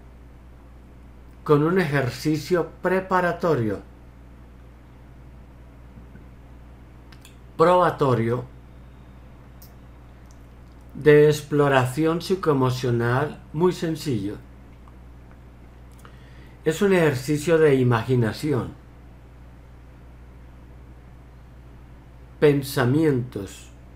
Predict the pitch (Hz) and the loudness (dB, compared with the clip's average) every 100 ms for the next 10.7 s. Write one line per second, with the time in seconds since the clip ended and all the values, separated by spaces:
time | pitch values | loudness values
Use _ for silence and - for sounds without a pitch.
0 | - - - - - - - - - - | -20 -20 -20 -20 -20 -20 -20 -20 -20 -20
1 | - - - - - - - - 156 151 | -20 -20 -20 -20 -20 -20 -20 -14 -2 2
2 | 147 - 170 185 180 170 202 202 - - | 2 2 0 2 0 -2 -4 -4 -12 -20
3 | - - - - - - - 185 214 208 | -20 -20 -20 -20 -20 -20 -6 -2 0 0
4 | 175 180 175 - - 117 90 85 - - | 0 0 0 -4 -4 -4 -4 -10 -16 -20
5 | - - - - - - - - - - | -20 -20 -20 -20 -20 -20 -20 -20 -20 -20
6 | - - - - - - - - - - | -20 -20 -20 -20 -20 -20 -20 -20 -20 -20
7 | - - - - - - - - - - | -20 -20 -20 -20 -20 -20 -20 -20 -20 -20
8 | - - 151 156 151 151 135 - - 165 | -14 -2 2 2 0 -2 -4 -6 -6 -4
9 | 180 175 180 160 143 139 143 160 147 - | -4 -2 0 0 0 0 0 -2 -4 -4
10 | 135 127 208 220 214 - 190 | -6 -2 -2 -2 -6 -10 -12